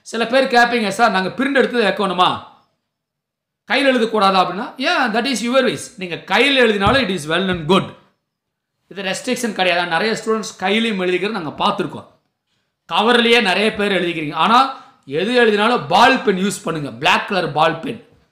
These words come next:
நீங்க கவர்ல எழுதும்போது ப்ளூல எழுதலாம், தவறு இல்லை. ஆனா ஃப்ரண்ட் பேஜ் நீங்க பிளாக் கலர்ல பால் பென்ல எழுதினீங்கன்னா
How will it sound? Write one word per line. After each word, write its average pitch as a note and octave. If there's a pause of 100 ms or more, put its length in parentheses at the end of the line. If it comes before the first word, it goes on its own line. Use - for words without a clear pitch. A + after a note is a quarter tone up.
(240)
நீங்க F#3
கவர்ல G3+
எழுதும்போது A#3
ப்ளூல A#3+
எழுதலாம், A3
தவறு F#3
இல்லை. D3+
ஆனா F#3 (460)
ஃப்ரண்ட் B3+
பேஜ் G#3+ (260)
நீங்க E3+
பிளாக் G3+
கலர்ல F#3+
பால் F3+
பென்ல F3
எழுதினீங்கன்னா E3